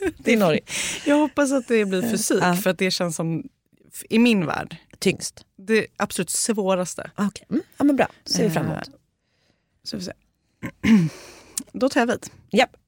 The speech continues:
Speaker 2: Eh, och eftersom man då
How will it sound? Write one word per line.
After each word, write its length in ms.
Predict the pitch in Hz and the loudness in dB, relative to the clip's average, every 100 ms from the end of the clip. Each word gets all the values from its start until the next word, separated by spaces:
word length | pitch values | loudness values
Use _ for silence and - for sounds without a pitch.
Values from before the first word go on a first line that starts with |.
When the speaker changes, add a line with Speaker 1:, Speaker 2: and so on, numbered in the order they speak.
| _ _ _ _ _ _ - - - - - - | _ _ _ _ _ _ -16 -16 -14 -16 -16 -14
Speaker 2:
Eh, 260 | - 226 214 - | -2 2 2 0
och 220 | 233 - | -4 -4
eftersom 420 | - 277 285 285 | -6 -4 -4 0
man 120 | 269 220 | 0 2
då 180 | 175 | 0